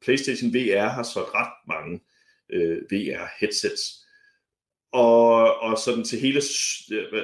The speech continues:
altså gamermiljøet, de har taget det ret meget til sig, fordi som du også var inde på, det der med, at det er jo måske lidt sjovere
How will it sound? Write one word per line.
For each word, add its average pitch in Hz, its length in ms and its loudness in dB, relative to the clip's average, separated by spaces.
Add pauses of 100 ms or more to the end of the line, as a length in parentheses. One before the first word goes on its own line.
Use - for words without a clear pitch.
altså 101 200 -4 (140)
gamermiljøet, 131 720 4
de 151 60 2
har 151 80 4
taget 127 260 0
det 127 160 -2
ret 131 180 -6
meget - 220 -10
til 165 180 -2
sig, - 140 -8 (100)
fordi 117 380 -6
som 113 140 -4
du 110 140 0
også 123 200 2
var 120 60 2
inde 123 240 0
på, 120 160 -2
det - 60 -14
der 110 100 0
med, 110 200 2 (420)
at 107 160 -10
det - 40 -2
er 117 80 6
jo 113 60 4
måske 110 240 -2
lidt 143 160 0
sjovere 139 460 4